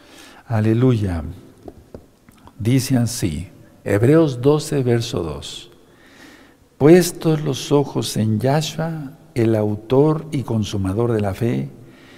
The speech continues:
el cual por el gozo puesto delante de él sufrió la cruz", el madero, "menospreciando el oprobio, y se sentó a la diestra del trono de Yahweh". Recuerda,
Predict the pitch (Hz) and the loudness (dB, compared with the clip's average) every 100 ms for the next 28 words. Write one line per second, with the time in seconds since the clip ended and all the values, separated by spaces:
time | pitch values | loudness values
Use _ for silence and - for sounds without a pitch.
0 | - - 123 123 123 151 151 147 120 - | -20 -2 2 2 0 0 4 4 4 2
1 | 120 117 117 113 135 160 160 156 - 139 | 4 6 4 4 4 2 0 -4 -4 0
2 | 143 135 127 117 113 120 117 113 107 113 | 2 2 0 0 2 0 -2 0 0 2
3 | 147 170 - 131 104 120 131 117 104 - | 0 -2 -4 -6 -2 0 0 -2 -6 -4
4 | 123 113 - - - - - - _ - | -4 -4 -8 -16 -18 -20 -20 -20 _ -8
5 | 95 90 101 107 - - - - - - | -6 -2 -2 -2 -6 -16 -20 -20 -20 -10
6 | - 107 113 123 117 135 143 156 156 139 | -2 -2 0 0 0 4 4 6 4 4
7 | 131 151 135 104 - - - - - - | 4 4 4 0 -6 -12 -20 -20 -20 -20
8 | - - - - 110 123 104 113 107 104 | -20 -20 -16 -6 -2 -2 0 2 2 4
9 | 147 170 151 120 127 147 139 - 147 127 | 4 4 2 2 2 0 0 -2 -2 -2
10 | 117 - 123 135 123 113 104 87 82 78 | -2 -2 0 2 2 2 -2 -4 -6 -10
11 | 98 - - - - 110 101 113 110 98 | -14 -18 -20 -20 -10 -6 -4 0 0 -2
12 | 85 80 | -6 -12